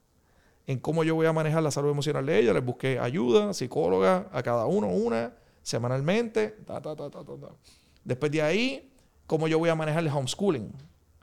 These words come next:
¿verdad? Las computadoras, los Zoom, ta, ta, cómo voy a manejar el tema del internet en la casa,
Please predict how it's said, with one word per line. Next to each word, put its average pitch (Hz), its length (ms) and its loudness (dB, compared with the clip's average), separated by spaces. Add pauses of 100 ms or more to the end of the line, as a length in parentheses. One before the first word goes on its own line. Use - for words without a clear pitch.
(520)
¿verdad? 131 340 2
Las 117 140 -6
computadoras, 202 880 4
los 127 220 0
Zoom, 240 260 0
ta, 180 100 -4
ta, 160 200 -4
cómo 156 200 -2
voy 175 120 0
a 175 60 0
manejar 170 340 2
el 175 120 0
tema 170 200 -2
del 170 80 0
internet 156 420 0
en 143 60 -2
la 135 100 -2
casa, 135 480 2